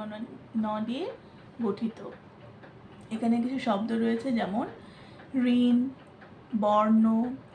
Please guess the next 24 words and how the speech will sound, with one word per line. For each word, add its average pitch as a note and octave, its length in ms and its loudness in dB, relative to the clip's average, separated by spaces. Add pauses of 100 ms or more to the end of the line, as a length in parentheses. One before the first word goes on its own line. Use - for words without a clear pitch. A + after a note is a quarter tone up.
(200)
ঋ - 20 2 (140)
মূর্ধন্য A3+ 380 2 (160)
ণ - 20 -2 (340)
ঋণ, A3+ 120 4 (600)
ব A3 40 0 (760)
মূর্ধন্য A#3 400 -2 (180)
ণ - 20 4 (220)
রে G#3 100 -4 (140)
বর্ণ, G3+ 320 0 (260)
ব G#3+ 40 -4 (360)
র - 20 0 (240)
মূর্ধন্য A3 380 -2 (180)
ন - 20 -4 (180)
বরণ, G3 400 -2 (580)
কয়রিকার A3+ 680 2 (120)
প - 40 -14 (280)
মূর্ধন্য G#3+ 360 -2 (140)
ন - 20 -4 (160)
কৃপণ, A3+ 460 0 (1000)
দন্ত G#3+ 280 -2 (220)
ন - 20 6 (280)
রসইকার A#3+ 680 0 (160)
বয়রেফ G3+ 460 -2 (280)
আকার A#3+ 260 -4